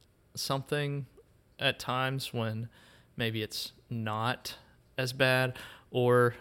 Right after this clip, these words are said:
it's important for people to see both sides of a situation, I guess. Um, and, you know, I don't, I'll say this, I don't wanna sound hypocritical, because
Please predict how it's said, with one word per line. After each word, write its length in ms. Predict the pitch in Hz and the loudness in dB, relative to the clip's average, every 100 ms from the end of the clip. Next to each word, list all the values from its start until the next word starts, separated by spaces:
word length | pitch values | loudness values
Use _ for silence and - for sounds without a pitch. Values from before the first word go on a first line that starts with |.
| - _ _ _ _ _ _ _ | -16 _ _ _ _ _ _ _
it's 320 | - - 143 | -4 -2 0
important 500 | 175 156 - 214 190 | 2 2 4 4 4
for 140 | 131 131 | 2 -2
people 340 | - 127 131 | 0 -2 0
to 80 | 120 | -2
see 200 | - 120 | -2 -4
both 200 | 113 110 | -2 -2
sides 300 | - 110 - | -2 -6 -6
of 80 | 127 | -10
a 60 | - | -10
situation, 680 | - - - 55 - - - | -10 -10 -12 -12 -12 -14 -14
I 60 | |
guess. 420 | 131 - 131 - - | -14 -12 -12 -12 -12
Um, 380 | 120 117 113 113 - - - - - - _ _ - | -8 -8 -8 -8 -14 -20 -20 -20 -20 -20 _ _ -8
and, 460 | 120 117 113 113 113 _ _ _ _ _ _ - | -2 0 0 0 -6 _ _ _ _ _ _ 0
you 120 | 151 | 4
know, 180 | 139 131 | 6 6
I 180 | - 151 | 6 8
don't, 260 | 214 214 123 - 87 | 10 8 6 0 4
I'll 160 | 160 | 4
say 180 | 175 160 | 6 6
this, 180 | 139 123 | 4 4
I 140 | 143 | 4
don't 80 | 190 | 6
wanna 140 | 233 147 | 6 4
sound 260 | - 127 | 2 0
hypocritical, 600 | 135 131 123 - 156 151 120 | 0 0 0 4 4 4 0
because 420 | 120 - 120 | 0 4 4